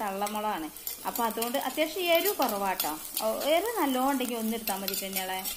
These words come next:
കാരണം നമുക്ക് ഇതിലേക്ക് മുളമ്പൊടിയൊക്കെ ഇടണ്ടേ, മുളമ്പൊടിയൊക്കെ ഇടണം, അപ്പോഴേ ഇത് രസം ഉണ്ടാവുള്ളൂ. അപ്പം ഇങ്ങോട്ട് നോക്കിയാണെങ്കിൽ ഞാൻ ആ മോള് ഞാനൊരു മൂന്നാല് ചീന്താക്കിയാണ്. അപ്പൊ ഓരോ മോളും നാല് ചീന്താക്കിയപ്പോ തന്നെ എട്ട് ചീന്ത ഒരു മോളിൽ നിന്ന് കിട്ടിയിരിക്കണ്.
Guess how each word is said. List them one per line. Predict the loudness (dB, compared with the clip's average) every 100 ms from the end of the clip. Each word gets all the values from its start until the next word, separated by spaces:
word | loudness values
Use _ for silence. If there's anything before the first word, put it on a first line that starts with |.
| -6 -2
കാരണം | 0 0
നമുക്ക് | 0 -2
ഇതിലേക്ക് | -2 0
മുളമ്പൊടിയൊക്കെ | 0 0 -2 -2 -4
ഇടണ്ടേ, | -4 -4 -4 -4
മുളമ്പൊടിയൊക്കെ | -4 -2 -2 0
ഇടണം, | 0 0 -2 -6
അപ്പോഴേ | -4 -4
ഇത് | -2 -2
രസം | -2 -4
ഉണ്ടാവുള്ളൂ. | -2 0 0 -2 -4 -6 -12 -16 -16 -16 -16 -16 -16 -16 -18 -16 -14 -14 -14 -6 2
അപ്പം | 2 2
ഇങ്ങോട്ട് | 2 4
നോക്കിയാണെങ്കിൽ | 4 4 2 2
ഞാൻ | 4 4
ആ | 4 4
മോള് | 2 2 2
ഞാനൊരു | 2 2 2 2
മൂന്നാല് | 2 2 2 2 0 -2
ചീന്താക്കിയാണ്. | -4 -4 -2 -2 -2 -4
അപ്പൊ | -2 2 4
ഓരോ | 4 4 4
മോളും | 4 4 2
നാല് | 2 2
ചീന്താക്കിയപ്പോ | 0 -2 0 2 2
തന്നെ | 2 0
എട്ട് | 0 4 4
ചീന്ത | 4 0 0 -2
ഒരു | 0
മോളിൽ | -2 -2
നിന്ന് | -4 -6
കിട്ടിയിരിക്കണ്. | -6 -6 -4 -4